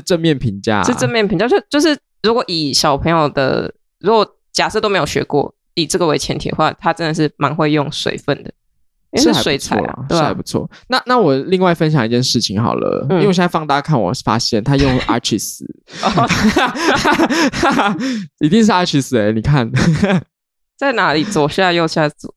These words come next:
Speaker 2: 还是哪里？
Speaker 1: 没有，没有，他们有那个 logo，我说那个纸的纹路。
Speaker 2: 哦，OK。
Speaker 1: 这一定是 Arches 欸。<laughs> 他应该不可能用仿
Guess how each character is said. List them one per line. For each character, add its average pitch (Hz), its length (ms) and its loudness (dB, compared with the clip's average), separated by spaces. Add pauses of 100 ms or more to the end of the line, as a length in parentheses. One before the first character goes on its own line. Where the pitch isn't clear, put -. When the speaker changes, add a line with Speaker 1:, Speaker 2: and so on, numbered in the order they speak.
(120)
Speaker 2:
还 156 80 0
是 147 80 0
哪 - 180 0
里？ - 140 -6
Speaker 1:
没 - 80 2
有， 208 60 2
没 214 60 2
有， 190 60 2
他 208 100 0
们 214 80 4
有 160 60 4
那 147 140 2
个 151 60 2
logo， 131 280 2
我 107 80 0
说 151 140 2
那 160 180 0
个 143 80 0
纸 - 220 -10
的 90 100 0
纹 90 240 2
路。 98 220 2
Speaker 2:
哦， 170 360 2 (120)
OK。 185 120 -8 (220)
Speaker 1:
这 151 140 2
一 120 40 2
定 117 120 0
是 107 100 -4
Arches - 460 -4
欸。 - 60 -14 (440)
<laughs> - 400 -20
他 208 140 2
应 226 40 2
该 247 80 4
不 - 80 -2
可 - 120 0
能 120 80 2
用 147 100 4
仿 - 240 -6